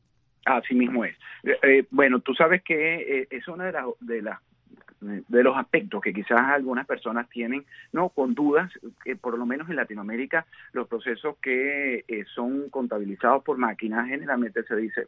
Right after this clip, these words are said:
caso Venezuela, que Smartmatic tiene el control de las, de las computadoras. Bueno, dicho incluso por los propios dueños de esas máquinas,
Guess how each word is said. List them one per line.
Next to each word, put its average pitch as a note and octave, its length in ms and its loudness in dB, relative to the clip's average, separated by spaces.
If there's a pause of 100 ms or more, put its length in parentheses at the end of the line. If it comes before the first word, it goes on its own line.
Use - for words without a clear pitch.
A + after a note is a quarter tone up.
(140)
caso C3+ 280 4
Venezuela, - 520 -2 (300)
que C3 120 -2
Smartmatic B2 840 -2
tiene A2 180 -8
el G#2+ 60 -8
control A#2+ 420 -2
de A#2+ 100 0
las, A2 160 -4 (380)
de A2 200 -4
las G2+ 140 -6
computadoras. C3+ 520 4
Bueno, C3+ 240 4 (160)
dicho B2+ 260 -6
incluso D3 320 -4
por B2 200 -2
los A#2 220 -4
propios C#3+ 360 -4
dueños C3 260 0
de C3 80 0
esas A#2+ 460 -2
máquinas, C#3 480 -4